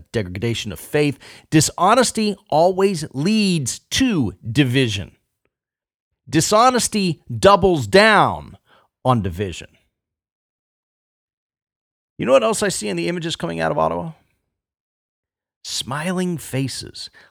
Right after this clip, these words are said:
Lots and lots of smiling faces. Seriously,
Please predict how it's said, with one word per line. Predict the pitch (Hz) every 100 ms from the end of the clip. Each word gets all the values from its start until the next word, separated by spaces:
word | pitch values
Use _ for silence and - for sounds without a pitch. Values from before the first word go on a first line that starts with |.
| -
Lots | 131 196 - -
and | 160 147
lots | 123 127 - -
of | - 107
smiling | - 110 117 127 127 127 117 - _ _
faces. | - 98 90 - -
Seriously, | - 208 147 - -